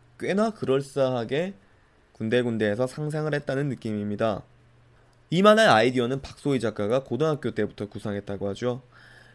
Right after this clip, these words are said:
그래서 만화 군데군데에서 이런 작가의 로망이 느껴집니다. 입헌군주제에 대한 로망. 우리나라도 영국 여왕처럼 이 온 국민의 존경을 받는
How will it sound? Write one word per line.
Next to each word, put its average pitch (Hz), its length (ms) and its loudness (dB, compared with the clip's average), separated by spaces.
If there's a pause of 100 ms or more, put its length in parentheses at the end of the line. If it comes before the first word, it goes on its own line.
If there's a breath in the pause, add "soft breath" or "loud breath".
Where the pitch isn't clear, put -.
그래서 170 200 4
만화 135 340 6
군데군데에서 135 920 2
이런 127 180 -2
작가의 151 420 -2
로망이 160 380 0
느껴집니다. 107 680 -2 (1000 soft breath)
입헌군주제에 117 800 0
대한 113 220 0
로망. 123 320 8 (1200 soft breath)
우리나라도 165 580 4
영국 131 340 2
여왕처럼 117 640 0
이 117 140 -12
온 123 280 2
국민의 113 360 -2
존경을 131 360 0
받는 90 360 -8